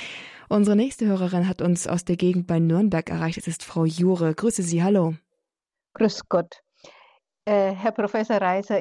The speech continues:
Speaker 2: äh, ich hab zum Magnificat eine Frage. Also ich höre oft, ja, das stupst mich auch. Äh, Luther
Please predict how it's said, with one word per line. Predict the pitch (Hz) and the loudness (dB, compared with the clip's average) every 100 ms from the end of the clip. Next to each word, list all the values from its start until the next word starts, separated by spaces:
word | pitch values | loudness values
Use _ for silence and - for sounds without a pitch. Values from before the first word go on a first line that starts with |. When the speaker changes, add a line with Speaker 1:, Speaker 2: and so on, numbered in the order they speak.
| - | -2
Speaker 2:
äh, | 208 196 190 | 0 0 0
ich | - 214 208 - - | -4 -2 -2 -4 -2
hab | 196 196 202 _ _ | 2 2 0 _ _
zum | - 208 202 | -4 -4 -2
Magnificat | 196 180 185 180 180 - 156 | -4 -4 -8 -6 -4 -4 -4
eine | - 165 165 | -2 -2 -2
Frage. | - 175 147 147 135 117 104 - | -2 0 0 0 -4 -6 -8 -2
Also | 196 196 190 185 | 0 2 2 0
ich | - 180 - | -2 -10 -6
höre | 175 180 196 190 196 185 _ _ _ _ _ _ | -6 -2 0 2 0 -4 _ _ _ _ _ _
oft, | 196 190 - _ 190 | -2 -2 -8 _ -2
ja, | 170 | 0
das | 185 180 | -2 -8
stupst | - 214 202 - - | -4 -6 -6 -10 -6
mich | 190 180 - | -6 -4 0
auch. | 180 208 - - - - - - - - | 0 0 -8 -20 -20 -20 -14 -12 -12 -16
Äh, | 202 190 185 185 185 190 - - 190 | -12 -10 -10 -12 -10 -12 -14 -20 -12
Luther | 220 - 226 214 202 196 | -12 -8 0 4 6 4